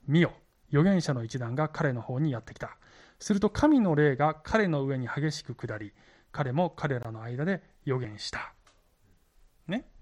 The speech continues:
あの、これ、サムエル預言者の学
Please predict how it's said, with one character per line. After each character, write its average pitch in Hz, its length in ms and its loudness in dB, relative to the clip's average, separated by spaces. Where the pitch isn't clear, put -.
あ 180 120 0
の、 180 300 2
こ - 140 4
れ、 165 360 8
サ - 320 4
ム 269 180 8
エ 165 80 6
ル 131 100 4
預 139 180 4
言 285 240 6
者 160 160 2
の 120 120 -2
学 117 160 -6